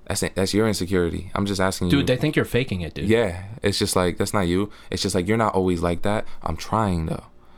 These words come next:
Speaker 1: You know what I mean? I hate when people say, like,
Speaker 2: "Oh, Sean, you can't change."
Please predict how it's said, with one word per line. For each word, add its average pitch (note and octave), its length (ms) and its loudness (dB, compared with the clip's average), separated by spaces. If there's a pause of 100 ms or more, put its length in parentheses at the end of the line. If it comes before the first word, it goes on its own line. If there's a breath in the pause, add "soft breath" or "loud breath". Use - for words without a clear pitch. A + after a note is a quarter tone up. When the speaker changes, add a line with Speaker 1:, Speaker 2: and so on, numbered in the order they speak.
(160 soft breath)
Speaker 1:
You - 80 0
know G#2 80 4
what - 20 4
I G#2 40 2
mean? G#2 140 2
I F2+ 60 2
hate G2+ 220 2
when G2 80 2
people F2+ 180 0
say, F2 160 0
like, E2 200 0
Speaker 2:
"Oh, C3+ 300 0
Sean, C#3 300 0
you A#2 60 -4
can't A#2 220 -2
change." G#2+ 360 -6